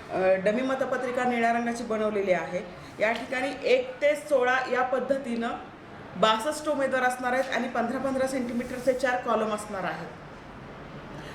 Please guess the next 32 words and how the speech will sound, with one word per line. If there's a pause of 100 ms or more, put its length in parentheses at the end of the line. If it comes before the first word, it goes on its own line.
(140)
वरच्या
बाजूला
आपल्याला
काउंटर
फॉईल
आहे. (400)
या
काउंटर
फॉईलवर
आपल्याला (320)
त्या
मतदाराचा
यादी
भाग
क्रमांक
आणि
अनुक्रमांक
हा
नमूद
करायचा
आहे (380)
आणि
त्या
मतदाराची
सही
किंवा
अंगठा
आपल्याला
या
ठिकाणी
घ्यायचा
आहे.